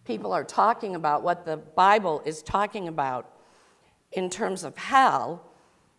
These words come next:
is that separation from God. When we behave in ways that separate us from God or separate others from God,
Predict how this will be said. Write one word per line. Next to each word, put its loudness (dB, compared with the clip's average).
is 4
that 2
separation -2
from -6
God. -4
When 0
we 0
behave -4
in -4
ways -4
that -2
separate 0
us -2
from -8
God -4
or -2
separate -4
others 0
from -2
God, -8